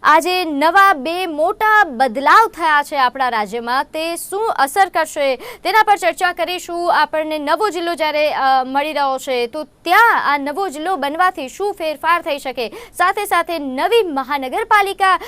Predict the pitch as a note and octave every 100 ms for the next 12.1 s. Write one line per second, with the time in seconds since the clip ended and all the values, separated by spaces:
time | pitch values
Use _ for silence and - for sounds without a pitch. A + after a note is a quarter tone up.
0 | - - D4+ D4 C4+ C4 C#4+ E4+ F4+ -
1 | D#4 E4+ B3+ A#3 C#4+ G4+ G4+ G#4 - F4+
2 | F4 F4 E4+ E4+ E4+ D#4+ E4+ F#4+ - -
3 | - G#4+ A4 F#4+ E4+ E4 E4 - - -
4 | D#4 - D#4 D4+ D4 G4 F#4 C#4+ - F#4+
5 | G4+ F4+ E4+ D#4+ D4+ C#4+ B3 F#4+ - -
6 | F#4+ A4 G#4+ G4 E4 C#4+ F#4 F4+ E4+ E4
7 | D#4+ E4 D#4 D4+ D4 D#4 A#4 F#4+ F4+ F#4
8 | F4+ D#4+ E4 D#4+ D#4+ E4 D4+ D#4 F#4 G4
9 | G4 E4 D#4+ E4+ F4 G#4 G4 F4+ E4+ E4
10 | D#4+ D#4 D4+ - F#4+ E4 C#4 A#3 - -
11 | - - E4+ G4+ A4+ A4 G4 F#4+ G4 G#4